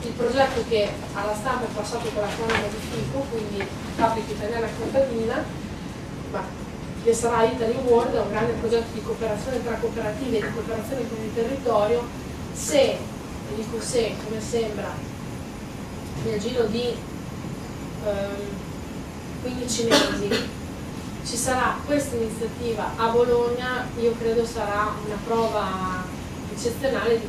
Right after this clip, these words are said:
come effettivamente mettendo in campo le energie migliori poi si riesca a creare davvero anche opportunità occupazionali, soprattutto giovanile, a breve sul nostro territorio.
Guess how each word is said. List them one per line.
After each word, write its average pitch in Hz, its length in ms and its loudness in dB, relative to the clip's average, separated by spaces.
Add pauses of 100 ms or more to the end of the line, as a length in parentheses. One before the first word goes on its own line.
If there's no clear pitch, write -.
come 214 420 0
effettivamente 226 720 -2
mettendo 214 320 -4
in 202 100 -4
campo 208 260 -4
le 190 60 -4
energie 202 360 -2
migliori 214 400 0 (100)
poi 208 100 -2
si - 100 -4
riesca - 280 8
a - 120 -4
creare 208 360 2
davvero 196 300 -2
anche 196 220 -4
opportunità 208 460 -4
occupazionali, 220 760 0
soprattutto - 600 -6
giovanile, 208 640 0 (340)
a 220 100 2
breve 202 340 0
sul - 180 -4
nostro 208 300 -4
territorio. 185 500 -4